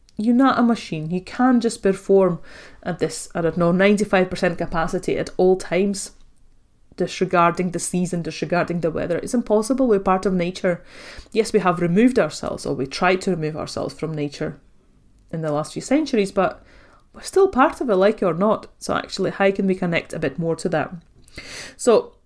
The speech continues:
I think that's something that is quite helpful, and hopefully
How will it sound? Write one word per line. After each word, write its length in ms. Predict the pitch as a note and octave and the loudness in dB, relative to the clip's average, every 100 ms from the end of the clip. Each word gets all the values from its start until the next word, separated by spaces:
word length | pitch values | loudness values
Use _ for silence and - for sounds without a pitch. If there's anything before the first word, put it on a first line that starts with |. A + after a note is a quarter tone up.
| _ _ - | _ _ -2
I 120 | A3+ | 0
think 220 | G#3+ A#3 G3+ | 2 2 2
that's 220 | - - | 0 0
something 280 | F3 F3 E3+ | -2 -2 0
that 160 | D#3 | 0
is 100 | C#3 | 0
quite 320 | - E3 D#3 - - - | 0 0 0 -4 -20 -20
helpful, 840 | - D#4 C#4+ C#4+ - C#4+ C#4 C4+ - - | 0 2 2 0 4 6 6 4 -6 -2
and 100 | B3 | -2
hopefully 680 | - F4 - D4+ D4 C4+ | 0 -4 0 2 6 4